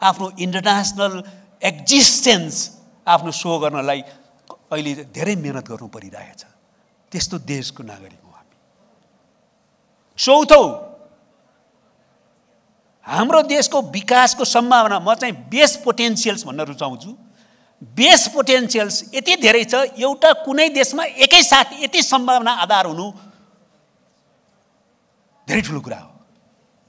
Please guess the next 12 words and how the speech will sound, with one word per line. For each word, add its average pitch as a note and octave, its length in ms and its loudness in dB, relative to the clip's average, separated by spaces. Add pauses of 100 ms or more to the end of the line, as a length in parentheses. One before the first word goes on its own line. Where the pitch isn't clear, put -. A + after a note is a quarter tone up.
(840)
संसारको A#3+ 720 4
अध्ययन A#3 400 2
गर्दा, B3+ 320 6
संसार B3+ 500 4
हेर्दा, G#3+ 440 8 (340)
विभिन्न C4+ 320 -2
देशहरू C4 420 4
हेर्दा G#3+ 360 6 (560)
तपाईँले A#3 300 0 (100)
यस्तो G3 220 -6
देश F3+ 260 -6 (1800)
क-, - 240 -18